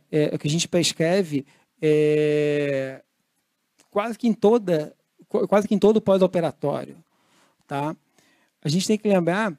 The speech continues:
que a absorção da cloexidina, ela é de trinta por cento pela cavidade bucal após o bochecho, após o bochecho de um minuto,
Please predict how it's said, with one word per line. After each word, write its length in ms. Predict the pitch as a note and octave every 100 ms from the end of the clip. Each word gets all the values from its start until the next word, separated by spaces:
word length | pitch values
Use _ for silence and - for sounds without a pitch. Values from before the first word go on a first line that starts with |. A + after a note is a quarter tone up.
| _
que 300 | - G3 F3+
a 120 | -
absorção 840 | G3 F#3 - G3+ - - G#3 B3+ C4+
da 100 | G#3+
cloexidina, 960 | G3 G3 - F#3 C3+ E3 G#3+ E3 B2+ - _ _ _ _ -
ela 200 | E3+ F#3
é 60 |
de 140 | F#3 G3
trinta 380 | - A3+ C#4 B3
por 180 | A#3+
cento 320 | - - G#3 -
pela 180 | G#3 F#3
cavidade 440 | G3 F#3 F#3 F#3+
bucal 540 | F3+ - E3 E3+ F#3+ _ _ _
após 400 | E3 - F3 E3
o 40 |
bochecho, 420 | F3 F3+ - C#3 C#3
após 320 | - E3 D#3+
o 60 |
bochecho 440 | D#3+ D3+ F3+ E3 F3+
de 120 | D#3
um 60 | F#3
minuto, 540 | F#3+ D#3 D#3 - C3